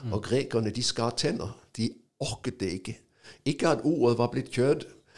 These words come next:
Speaker 2: Gud kunne gjerne ta bolig i et menneske, men han ble ikke et menneske. "Jo", sier Johannes evangeliet. "Jo", sier Paulus, "vi skal være mennesker med kropp." Vi tror på legemets oppstandelse, og det er som å banne for en greker, for han er platonist, og alt skal være åndelig og, og, og evig.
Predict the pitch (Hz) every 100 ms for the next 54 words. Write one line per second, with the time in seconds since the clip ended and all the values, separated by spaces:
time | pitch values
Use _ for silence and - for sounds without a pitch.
0 | - - 117 185 - 127 113 127 117 95
1 | 117 185 190 - 95 113 120 101 90 98
2 | 104 151 104 131 117 107 98 113 - 87
3 | 131 269 - - 113 101 71 - 78 78
4 | 87 - 80 - _ _ - - - 107
5 | 262 311 - 151 - 180 95 110 120 -
6 | 110 - 147 135 131 123 143 156 - 80
7 | - - - - - - - - - 117
8 | 131 - 143 147 - 113 110 131 135 123
9 | 95 90 - 95 80 73 - - - 113
10 | 110 117 - 110 90 110 131 156 - 101
11 | 104 110 - 92 85 92 - - - -
12 | 101 135 - - - 127 185 - - -
13 | - - - 101 - 123 - - 117 95
14 | 92 92 101 107 117 117 82 98 82 -
15 | 104 90 - 95 85 107 98 92 80